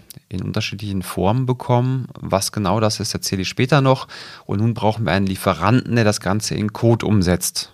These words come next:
Ja, und bevor wir diesen Lieferanten suchen und dann auch finden und auswählen, ist es wichtig zu wissen, über welche Art von Vertrag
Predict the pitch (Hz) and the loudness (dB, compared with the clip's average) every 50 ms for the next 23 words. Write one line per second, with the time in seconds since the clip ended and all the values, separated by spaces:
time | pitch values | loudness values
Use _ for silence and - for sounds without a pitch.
0 | _ _ - 143 - 107 101 - - - - - - - - - - - - - | _ _ -4 -2 -2 -2 -2 -4 -8 -14 -14 -20 -20 -18 -18 -18 -18 -20 -20 -8
1 | - 104 - - - 104 117 127 127 127 110 92 95 120 131 156 151 127 120 120 | -6 -4 -4 -4 2 2 2 4 6 4 2 4 2 0 2 4 4 4 4 2
2 | - - 113 92 98 110 110 - - 101 101 104 101 95 - - 104 110 123 143 | 2 2 2 2 2 0 0 0 -2 -4 -2 -2 -2 -4 -4 -4 -2 0 0 0
3 | 147 - - 175 175 175 180 175 131 117 113 101 - 98 90 73 82 - - - | 0 0 2 2 4 4 2 2 2 0 0 2 2 2 2 2 0 0 -2 0
4 | - 110 127 131 - - 139 123 104 90 - - 90 98 117 - - - 135 139 | 2 2 2 2 0 -2 -2 0 0 -2 0 0 0 0 2 -2 -2 0 2 4
5 | 143 147 156 156 151 - - - - - - _ - 104 143 147 - - 147 143 | 4 4 4 2 -2 -6 -16 -18 -20 -20 -18 _ 0 2 2 2 2 0 -2 -2
6 | - 101 107 123 127 - - 123 - - 117 107 110 117 113 - - 113 117 117 | 0 0 0 0 0 -2 -4 -4 -4 -4 -4 0 0 0 0 0 -2 -2 -2 -2
7 | - - 98 98 101 87 92 98 101 - - - - - 87 92 107 107 - - | -4 -6 -4 -2 0 2 2 2 2 0 -4 -6 -2 -2 0 0 0 -2 -4 -10
8 | - - 107 104 101 101 - - 104 90 - - - - 120 139 139 113 - - | -4 -2 -2 -2 -2 -2 -2 -2 -2 -4 -2 -6 -6 -2 0 0 2 0 0 -2
9 | - - | -6 -18